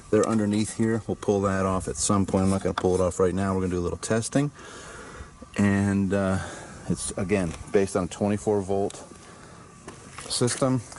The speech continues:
We've got a solar panel that we've got to unbox here. We haven't done that yet. And we're gonna do some testing on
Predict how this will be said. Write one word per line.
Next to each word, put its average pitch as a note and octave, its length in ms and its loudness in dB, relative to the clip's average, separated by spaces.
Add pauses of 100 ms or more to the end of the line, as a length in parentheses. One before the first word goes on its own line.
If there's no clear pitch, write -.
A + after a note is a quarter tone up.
(120)
We've F#2 100 -8
got F#2+ 200 2 (760)
a - 60 -10
solar A#2+ 280 2
panel A#2+ 520 0 (500)
that F#2+ 160 0
we've E2+ 140 -6
got F#2+ 280 0
to F2+ 360 -2 (1000)
unbox G2 680 0
here. G#2 120 2
We G2 100 2
haven't F2 260 -2
done F#2 180 2
that G2+ 240 0
yet. G#2 500 -2 (720)
And G2 100 -2
we're F#2+ 60 0
gonna F#2+ 140 0
do F2+ 100 -2
some F2 160 0
testing F2+ 640 -2 (180)
on F2 460 -2